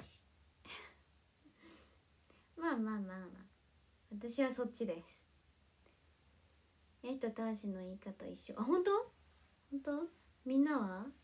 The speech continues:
みんなはひなと違う方ですか？どっちの方が多いんだろう？全体、全国的には。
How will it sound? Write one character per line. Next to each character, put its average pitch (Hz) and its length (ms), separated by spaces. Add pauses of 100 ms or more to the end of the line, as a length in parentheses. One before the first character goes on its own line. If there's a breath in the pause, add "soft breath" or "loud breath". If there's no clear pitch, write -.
(680)
み 240 100
ん 254 60
な 254 120
は 196 140
ひ 196 100
な 202 120
と 170 120
違 - 280
う 180 100
方 185 200
で 190 140
す - 140
か？ - 140 (420)
ど 226 140
っ - 20
ち 311 180
の 247 100
方 202 200
が 185 160
多 185 100
い 185 60
ん 180 80
だ 170 100
ろ 139 120
う？ - 120
全 185 220
体、 180 340 (140)
全 190 240
国 190 280
的 - 300
に 185 160
は。 170 160